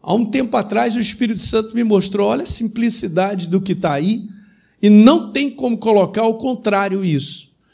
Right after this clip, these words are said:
Se você abrir comigo lá em Mateus dezesseis, você pode voltar lá de novo a Mateus dezesseis? Vamos embora dar uma lidinha aí?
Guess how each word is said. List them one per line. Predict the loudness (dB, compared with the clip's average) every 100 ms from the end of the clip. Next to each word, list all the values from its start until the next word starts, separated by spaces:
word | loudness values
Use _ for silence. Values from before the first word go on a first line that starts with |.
| _ _ -16
Se | -8
você | 0 2 4
abrir | 2 0 -2
comigo | -2 -4 -4 -2
lá | -2
em |
Mateus | -2 -2 2 2 4
dezesseis, | 0 -2 -2 2 2 2 -4
você |
pode | -4 -6 -4
voltar | -4 -4 -4 -2
lá | -2
de | -2 0
novo | 0 0
a |
Mateus | -2 -4 -2 -2
dezesseis? | -2 -4 -2 -2 -2 -6 -20 _ _ -20 _ 2
Vamos | 4
embora | 6 4
dar | 2 0
uma | 0
lidinha | -2 -4 -6 -6 -2
aí? | -2 -2